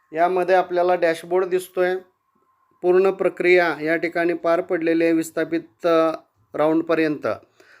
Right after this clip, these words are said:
आणि आपल्याला सवर्ग एक ते विस्थापित राऊंडपर्यंतचे आदेश कशा पद्धतीने डाउनलोड करायचे याबद्दल माहिती पाहणार आहोत. आपल्याला डाव्या बाजूला वरील बाजूस तीन आडव्या रेषा दिसतात, त्याला आपण टॅप करूयात. तत्पूर्वी आपण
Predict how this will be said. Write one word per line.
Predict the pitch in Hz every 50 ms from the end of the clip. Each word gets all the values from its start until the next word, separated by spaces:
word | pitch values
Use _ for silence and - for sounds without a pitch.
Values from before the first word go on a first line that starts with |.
| _ _
आणि | - 160 175 190 196
आपल्याला | 190 185 175 180 185 185 196 196 202 202 202 202 202
सवर्ग | 196 - 208 196 196 196 196 196
एक | 196 196 196 190 196 -
ते | _ 208 196 196 196 190 190 - _ _ _
विस्थापित | 165 165 165 - 185 175 170 190 180
राऊंडपर्यंतचे | 180 180 175 175 175 - 190 185 180 180 180 185
आदेश | 180 170 156 156 165 160 156 -
कशा | - 170 160 - 180
पद्धतीने | 175 185 185 165 180 170 175 185 175 185 180
डाउनलोड | 170 160 160 160 165 170 180 185 196
करायचे | 190 196 175 165 160 156 151 156 156
याबद्दल | 156 156 160 156 165 160 165 170
माहिती | 165 165 160 156 151 160 160
पाहणार | - 165 160 156 151 147 143
आहोत. | 135 113 110 - - - _ _ _ _ _ _ _
आपल्याला | - 156 156 165 180 175 180 185 185
डाव्या | 175 180 175 180 190
बाजूला | 180 196 190 185 190 185 185 185
वरील | 185 180 175 175 175 180 185
बाजूस | 180 180 180 165 170 170 165 - -
तीन | _ _ 202 196 190 185 175
आडव्या | - - 165 165 165 170 180 180
रेषा | 180 175 170 - 185
दिसतात, | 180 180 175 - - 156 143 131 - _ _ _ _ _ _ _ _ _ _ _ _ _
त्याला | 170 165 170
आपण | 175 180 180 180 190 185 180
टॅप | 180 185 170 180 -
करूयात. | - 185 180 175 180 185 185 196 196 - _ _ _ _ _ _ _ _ _ _ _ _ _ _ _ _ _ _ _ _ _ _ _ _ _ -
तत्पूर्वी | 196 190 190 - 202 196 208 208
आपण | 202 190 196 - 202 196 202 202